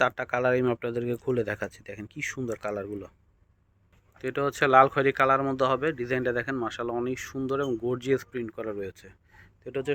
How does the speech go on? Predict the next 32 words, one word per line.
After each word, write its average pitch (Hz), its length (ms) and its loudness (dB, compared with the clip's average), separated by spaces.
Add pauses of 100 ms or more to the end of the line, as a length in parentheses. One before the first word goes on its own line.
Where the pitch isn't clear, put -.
সম্পূর্ণ 135 300 -6 (120)
জামাটা 127 400 0
আসবে, 127 180 -4 (140)
ফ্র-, - 200 -12
আহ, 117 160 -2 (100)
জামার 123 280 2
ফ্রন্ট 147 200 0
পার্ট 156 180 6
ব্যাক 127 160 2
পার্ট 139 200 -6
সেম 143 140 0 (100)
হবে। 123 160 0 (640)
ওয়াও, 107 320 -10
কি 165 100 -12 (200)
সুন্দর 156 320 0 (140)
সালোয়ার 139 400 4
দেখেন। 107 240 -6
হ্যাঁ, 170 220 -4
মাশাআল্লাহ 110 400 -6
কত 127 120 -12 (200)
চমৎকার 139 480 -4
ডিজাইন 127 280 -2
করা। 127 160 -10 (420)
চাইলে 123 200 -4 (100)
সালোয়ার 127 280 4
দিয়েও 139 200 4
জামা 127 240 4
বানাতে 120 300 0
পারবেন। 104 300 -12
এটা 110 120 -20
হচ্ছে 110 240 -14
সম্পূর্ণ 117 280 -8